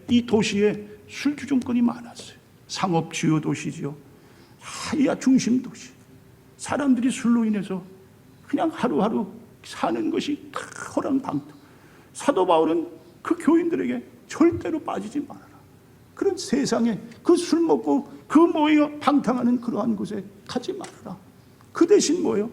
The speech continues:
성령의 충만한 성. 오순절 마가의 다락방에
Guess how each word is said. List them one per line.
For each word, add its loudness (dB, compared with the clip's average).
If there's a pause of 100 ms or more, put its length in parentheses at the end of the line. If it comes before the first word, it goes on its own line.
성령의 -4
충만한 -10 (200)
성. -18 (800)
오순절 4
마가의 2
다락방에 -4